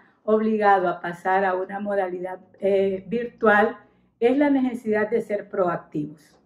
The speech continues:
Creo que mantener esa actitud y esa mente abierta al cambio y ser prospectivos nos ayuda a anticiparnos a estos cambios que son cotidianos en el mundo de hoy.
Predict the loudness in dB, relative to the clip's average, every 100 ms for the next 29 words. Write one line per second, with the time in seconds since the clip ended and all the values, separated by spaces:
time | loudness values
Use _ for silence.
0 | _ _ 0 4 4 2 -2 2 2 0
1 | _ _ -6 0 0 2 0 0 -2 -2
2 | 0 0 -2 -8 -8 -6 -2 -2 -2 -10
3 | -10 0 0 0 -4 -6 -8 -8 -4 -4
4 | -4 0 0 0 -2 -2 -2 -2 -2 0
5 | 0 -2 -10 -14 _ _ _ _ -6 -2
6 | 0 2 2 0 2 2 2 -2 -2 -2
7 | -4 -4 0 0 0 -6 _ _ _ -4
8 | -2 0 2 2 2 0 4 4 4 -2
9 | -4 -4 -8 -8 -8 -2 0 0 -4 -10
10 | -12 -2 2 2 2 -4 -8 0 2 4
11 | 0 -2 -4 -10 -6 0 0 0 -4 -4
12 | -4 2 6 6 4 -4 -6 -10 -10 -12
13 | -10 -4 -4 -6 -12 -14